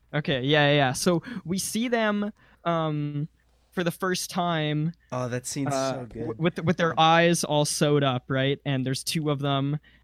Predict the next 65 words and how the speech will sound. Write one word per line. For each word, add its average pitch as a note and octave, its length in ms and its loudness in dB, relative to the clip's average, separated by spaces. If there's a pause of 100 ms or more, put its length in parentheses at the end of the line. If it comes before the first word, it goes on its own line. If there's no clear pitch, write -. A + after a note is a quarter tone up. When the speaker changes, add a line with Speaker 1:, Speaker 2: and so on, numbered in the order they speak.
(120)
Speaker 1:
and, C3 380 -2
Speaker 2:
They're C3 120 0
in, B2+ 80 -2
like, C#3 120 2
Speaker 1:
um, B2 100 -2
Speaker 2:
weird B2+ 260 0
leather. A#2 440 -2 (720)
Speaker 1:
They're E3 140 0
in F3 220 0
weird E3+ 300 0
leather, D3 540 2
yes. D3+ 300 2
And D#3 120 2
this E3+ 160 2
is, D#3+ 240 0 (120)
um, C3+ 360 -2
and D#3+ 100 2
then E3+ 80 0
they're, D#3 140 4
yeah, D#3 180 0
right, C#3 200 0
like D3+ 160 -2
you E3 60 -4
said, C#3+ 180 -2
they're C#3+ 80 0
digging D3+ 420 -2
into D3 280 -2
his, C3+ 360 -4
into C#3+ 220 -4
the C#3 80 -4
flesh C#3 300 -6
of D3 60 -6
his C3+ 140 -6
chest. - 440 -4 (180)
And E3 240 4
I E3 100 6
couldn't G3 280 2
really G3 260 2
tell D#3+ 320 2
if D3+ 180 -2
he D#3 100 -2
was, C#3+ 320 -2
if D3+ 120 -6
he D#3+ 80 -4
was D3 180 -2
struggling D#3 580 -4
and C#3 120 -2
suffering, F3 540 -2
or C#3+ 180 -4
if C#3+ 80 -6
he D3+ 100 -6
was C#3+ 100 -2
Speaker 2:
Yeah, D#3+ 100 4
Speaker 1:
getting D3 200 0
off C3+ 100 0
Speaker 2:
did E3+ 120 6
he E3 80 4
Speaker 1:
on F3 100 2
Speaker 2:
like D#3 220 4
Speaker 1:
it, D#3+ 80 0
which F3 120 4
Speaker 2:
it? - 20 -2
Speaker 1:
was D#3+ 180 -2
really F3+ 360 -2
cool. G#3+ 460 -2